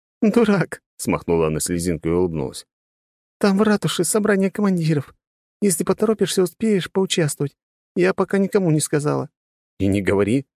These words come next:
Теперь уже улыбнулся я и растворился в воздухе. Да, ничего не понятно. Да, я успел лишь прочитать несколько системных уведомлений. Но только в двух словах.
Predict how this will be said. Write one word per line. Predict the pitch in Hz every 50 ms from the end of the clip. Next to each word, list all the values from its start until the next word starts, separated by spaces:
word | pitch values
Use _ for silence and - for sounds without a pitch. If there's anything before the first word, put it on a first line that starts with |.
| _ _ _ _ _ -
Теперь | 80 82 87 90 85
уже | 73 82 90
улыбнулся | 87 87 85 80 85 85 80 76 - 85
я | 82 90 101 98 92 _ _ _ _ _ -
и | 101
растворился | 98 101 - - 98 98 92 82 - 90
в | 95
воздухе. | 98 92 78 67 50 - - - - - - _ _ _ _ _ _ _ _ _ _ _ _ _ _ _ _ _ _ -
Да, | 95 98 110 139 160 175 180 180 185
ничего | 185 165 147 127 - 107 123 170
не | 165 151
понятно. | - 202 196 196 - 98 - - 104 104 101 90 92 - _ _ _ _ _ _
Да, | - 90 85 85 90 98 113 123 131 139 131 - _ _ -
я | - 80 80 82 104
успел | 101 - - 123 143 147
лишь | 135 110 - -
прочитать | 87 82 76 - - - 127 120 -
несколько | 95 98 101 - - 104 - 113 110 98 78
системных | 78 - - - 87 90 110 113 - -
уведомлений. | - 104 107 110 127 135 123 87 78 78 80 76 76 76 76 - _ _ _ _ _ _ _ _ _ _ _ _ _ -
Но | 80 92 -
только | - 147 139 131 - 156
в | 139
двух | 117 131 127 -
словах. | - 131 113 90 69 60 - -